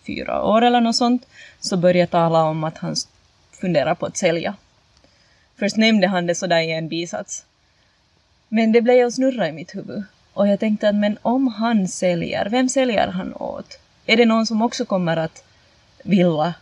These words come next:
producera eller mala åt oss så att vi fortfarande har eget mjöl på hyllorna i gårdsbutiken? Och just då så, min, när jag tog över gården så var gårdsbutiken en viktig del av det, för att jag tycker om den här kontakten till slutkonsumenten.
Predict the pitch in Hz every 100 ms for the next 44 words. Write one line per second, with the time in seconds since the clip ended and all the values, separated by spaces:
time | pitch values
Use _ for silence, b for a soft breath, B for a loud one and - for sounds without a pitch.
0 | _ _ _ 190 165 - 180 160 156 -
1 | - - 180 - 170 - 190 170 160 156
2 | 165 - 208 226 - 254 - 185 170 175
3 | 175 - 175 165 160 160 165 156 156 160
4 | 175 - - 170 175 160 92 - - -
5 | 196 - - 208 - B B B B B
6 | - 208 214 262 - 240 226 220 _ _
7 | - - - _ _ - _ - 202 247
8 | 233 - - 208 202 220 226 233 214 233
9 | 208 160 156 170 185 175 170 160 170 165
10 | - 165 156 - 165 160 165 - 185 190
11 | 151 117 - - - - - 175 165 160
12 | 160 165 - 170 165 - - - - -
13 | - - - 208 - - 208 202